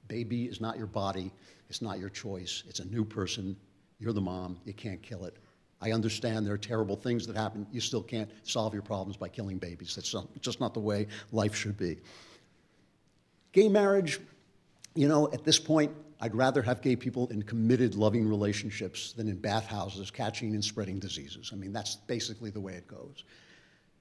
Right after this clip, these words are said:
So both of these decisions give me a, a different feeling in terms of their result, but I hate both of them because ni-, in neither of them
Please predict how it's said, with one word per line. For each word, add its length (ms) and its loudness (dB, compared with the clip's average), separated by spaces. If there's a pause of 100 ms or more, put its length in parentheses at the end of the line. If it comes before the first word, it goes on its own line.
(120)
So 80 2
both 260 4
of 120 4
these 180 4
decisions 600 6 (1900)
give 140 6
me 220 8 (180)
a, 200 6
a 80 4
different 300 8
feeling 320 10
in 120 8
terms 240 6
of 100 4
their 80 8
result, 500 4
but 120 -2
I 60 0
hate 340 -2
both 240 2
of 100 -2
them 140 0
because 340 -4
ni-, 400 4
in 180 4
neither 420 4
of 180 -4
them 180 -16